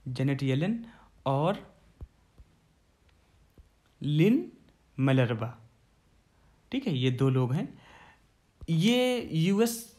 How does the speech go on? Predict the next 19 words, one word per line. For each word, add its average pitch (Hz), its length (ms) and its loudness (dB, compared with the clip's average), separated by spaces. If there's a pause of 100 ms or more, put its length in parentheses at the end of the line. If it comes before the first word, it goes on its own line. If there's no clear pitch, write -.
(240)
जो 170 720 -2
अमेरिका 156 380 4
है 165 180 0
उसकी 151 300 -4
फाइनेंस 147 380 -2
मिनिस्टर्स 135 480 -2
हैं, 185 220 -10
ठीक - 100 -10
है, 185 60 -4
फाइनेंस 127 260 -4
सेक्रेटरी 120 380 -4
हैं। 214 140 -8 (460)
तो 143 80 -2
आपको 135 160 -2
याद 135 160 0
रखना 147 280 -2
है 180 180 -6 (240)
जेनेट 175 400 2
येलेन 208 500 0